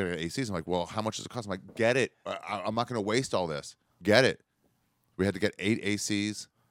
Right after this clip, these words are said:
portable ones to take, and then Duva was like, "Let me hear the sound. If I can, like, if you have to turn 'em off during the show." He goes, "No, you can leave 'em on." I was like,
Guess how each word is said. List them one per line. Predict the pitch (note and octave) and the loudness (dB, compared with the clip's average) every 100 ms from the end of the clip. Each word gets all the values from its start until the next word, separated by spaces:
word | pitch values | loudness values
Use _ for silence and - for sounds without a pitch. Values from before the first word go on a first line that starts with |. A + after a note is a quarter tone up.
| _ _ _ _ _ _ _ | _ _ _ _ _ _ _
portable | G2+ G#2 G2 | 4 4 2
ones | G2+ G2+ - | -2 -2 -4
to | - | -4
take, | G2 - | -6 -6
and | F2+ | -8
then | F2+ | -10
Duva | D#2+ G2+ G2+ | -4 -2 -2
was | F#2+ F2+ | -4 -6
like, | E2+ | -8
"Let | F2+ | -8
me | |
hear | F#2+ G2+ | -6 -6
the | |
sound. | F#2+ G#2+ F#2+ F#2+ | -4 -2 -2 -4
If | F#2+ | -6
I | |
can, | F2 F2 | -6 -6
like, | D#2+ - | -8 -8
if | E2 | -8
you | |
have | F2 | -8
to | - | -6
turn | G#2 | -8
'em | F2 | -4
off | E2+ F2+ | -2 -4
during | - E2+ | -6 -10
the | |
show." | D#2+ E2 | -10 -10
He | |
goes, | D#2+ | -10
"No, | F2 F2+ | -10 -10
you | |
can | F2+ E2+ | -10 -10
leave | E2+ | -10
'em | E2+ | -10
on." | E2 | -12
I | |
was | D#2+ | -14
like, | - | -20